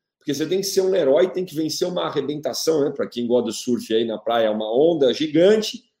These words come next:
contar com pessoas que acreditam como a Ace e com a sorte ainda, com Deus e com a fé pra dar certo, né? Porque o governo só atrapalha. Então, o marco legal das startups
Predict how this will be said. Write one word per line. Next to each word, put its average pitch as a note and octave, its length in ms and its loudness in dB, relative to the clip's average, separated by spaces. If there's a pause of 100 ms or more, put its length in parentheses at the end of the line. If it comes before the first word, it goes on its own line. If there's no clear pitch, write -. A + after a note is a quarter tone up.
(160)
contar G#3 540 6
com A3+ 160 -4
pessoas G#3 400 4
que - 100 -4
acreditam F3 560 0
como D#3 240 -2
a F#3 100 4
Ace B3 580 -2 (300)
e E4 140 2
com F4+ 160 -2
a G4+ 80 0
sorte G3 500 4
ainda, E3+ 280 0
com E3+ 200 -6
Deus D3+ 360 0
e D#3 40 -12
com - 120 -6
a B2+ 80 -2
fé C#3 280 -2
pra - 140 -8
dar C4 140 -2
certo, - 440 -4 (360)
né? C#3 100 -2
Porque - 140 -6
o C3 60 2
governo C3+ 320 2
só C#3 160 -4
atrapalha. G#2 500 -4
Então, G#2 220 -4
o D3 60 -2
marco D#3 280 -4
legal B2 320 0
das A#2+ 140 -4
startups C3+ 500 -4